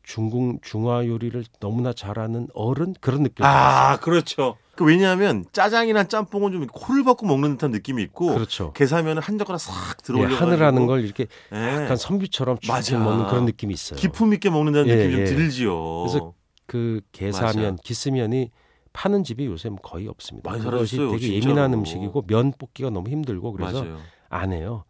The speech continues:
Speaker 1: 그래서
Speaker 2: 네.
Speaker 1: 그걸 또 자극적이지 않으니까 안 시켜요.
Speaker 2: 아,
Speaker 1: 그래서 어느
Speaker 2: 그렇지.
Speaker 1: 순간 사라졌는데 이런 노포에 가면 그런 면이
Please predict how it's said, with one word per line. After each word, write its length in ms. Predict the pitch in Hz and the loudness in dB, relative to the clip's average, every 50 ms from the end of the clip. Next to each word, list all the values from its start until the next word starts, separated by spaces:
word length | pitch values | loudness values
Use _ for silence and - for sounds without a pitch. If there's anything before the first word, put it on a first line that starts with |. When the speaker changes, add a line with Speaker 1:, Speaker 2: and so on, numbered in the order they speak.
| _ _ | _ _
Speaker 1:
그래서 240 | - 85 85 160 147 | -12 -10 -6 -4 -4
Speaker 2:
네. 40 | - | -2
Speaker 1:
그걸 240 | - 135 156 160 | 0 2 2 2
또 240 | 147 - 175 170 - - _ - - - _ _ | 2 2 0 0 0 -4 _ -20 -20 -20 _ _
자극적이지 680 | - - - 123 120 156 - - 170 165 143 156 147 143 | -4 -2 -2 -2 -2 -4 -4 0 0 0 0 0 0 0
않으니까 500 | 120 90 104 107 98 98 - 113 - - | 0 0 0 -2 -4 -4 -8 -8 -8 -4
안 120 | 92 107 | -2 -4
시켜요. 500 | 117 - - - - - 82 - - - _ _ | -4 -4 -8 -12 -14 -14 -14 -14 -16 -20 _ _
Speaker 2:
아, 100 | - 78 | -20 -18
Speaker 1:
그래서 200 | - - - 107 | -12 -6 -2 0
어느 100 | 98 110 | 2 2
Speaker 2:
그렇지. 140 | 131 127 113 | 2 2 0
Speaker 1:
순간 400 | 117 113 107 110 113 113 110 107 - _ - _ _ | -2 -4 -4 -4 -4 -4 -4 -6 -10 _ -20 _ _
사라졌는데 560 | - - - 160 151 156 127 113 107 101 107 107 | -12 -2 -2 0 0 0 0 -2 -2 -2 -4 -4
이런 200 | 104 113 113 107 | -2 -2 -2 -2
노포에 360 | 92 92 - - - 110 104 | -4 -6 -8 -6 -6 -6 -4
가면 200 | - 92 101 101 | -4 -6 -6 -6
그런 220 | - - 95 95 98 | -8 -8 -6 -6 -6
면이 320 | 87 78 82 101 117 127 | -6 -6 -6 -6 -8 -8